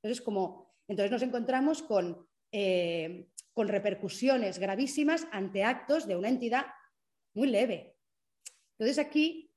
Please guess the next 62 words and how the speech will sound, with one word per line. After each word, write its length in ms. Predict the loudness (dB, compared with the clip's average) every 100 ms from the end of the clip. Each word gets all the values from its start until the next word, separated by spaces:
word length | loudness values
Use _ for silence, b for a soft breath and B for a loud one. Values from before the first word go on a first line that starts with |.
| -8
precisamente 520 | -6 -2 0 2 0
porque 180 | 0 -4
lo 80 |
estamos 220 | -4 -6 -4
denominando 460 | -2 -2 -2 -2
como 160 | -4 -6
violencia, 540 | -6 -6 -8 -10 -10
¿no? 120 | -6 -4
Y 60 |
porque 220 | -4 -6
te-, 100 | -8
no 140 | -6 -4
tenemos 300 | -4 -4 -4
otros 240 | -6 -4
mecanismos 640 | -4 0 0 2 2 2 0 B -2
para 180 | 0
abordar 360 | 4 2 4 4
esas 200 | 2 -4
situaciones, 760 | -8 -8 -8 -8 -8 -10 -18 -8
¿no? 180 | -8
Que 100 | -6
creo 180 | -6 -6
que 100 | -4
también, 460 | -4 -2 0 -2 B B
o 60 | -4
no 120 | -2
tenemos, 460 | 0 2 2 2 -2 -14 -10
o 60 | -6
yo 80 | -4
creo 100 | -2
que 80 |
en 60 | -2
algunos 220 | -2 -4
contextos 360 | -6 -8 -8 -8
cada 140 | -6
vez 100 | -8
tenemos 340 | -4 -4 -4 -2
más, 240 | -2 -2 B B
pero 200 | -4 -4
creo 220 | 0 -2
que 420 | 2 2 2 -4 _ _
es 140 | -6 -2
importante 440 | 0 0 0 0
que 80 | 0
los 140 | 0
pensemos, 440 | -4 -10 -8 -8 -8
otros 220 | -8 -6
mecanismos, 540 | -8 -8 -10 -10 -10
¿no? 100 | -4
Más 140 | -4 0
allá 160 | 0
de 60 | 0
si 120 | 0
lo 80 | -2
denominamos 460 | -2 -4 -6 -6 -6
como 160 | -6
violencia 400 | -2 -2 -2 -2
o 40 | -2
no, 160 | -4
que 60 | -4
a 60 |
mí 280 | -2 -2 -4